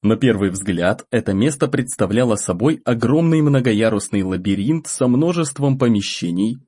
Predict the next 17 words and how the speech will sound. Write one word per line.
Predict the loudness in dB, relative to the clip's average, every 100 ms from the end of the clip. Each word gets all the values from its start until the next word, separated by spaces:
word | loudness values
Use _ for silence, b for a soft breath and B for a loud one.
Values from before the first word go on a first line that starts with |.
| _
коридоров | -2 0 0 0 -2 -2 -4 _
и | 0
огромным | 0 2 2 2 4 2 0
пустым | -4 -4 -4 -2
пространством | -2 -4 -2 -2 -2 -4 -2 -2
в |
самом | -4 -4 -2 -4
центре. | -2 -2 -2 -4 -8 -10 _ _ _ _ _
На | -2
самой | 0 0 2 2
вершине | 0 0 0 0
конструкции | -2 -2 -4 -4 -4 0
располагался | 0 0 -2 -2 0 0 -2 0 -4
какой-то | -2 -2 0
мощный | 2 2 0 0 -2
источник | -2 -6 -4 -4 -2 -6
света. | -6 -4 0 0 -2 -8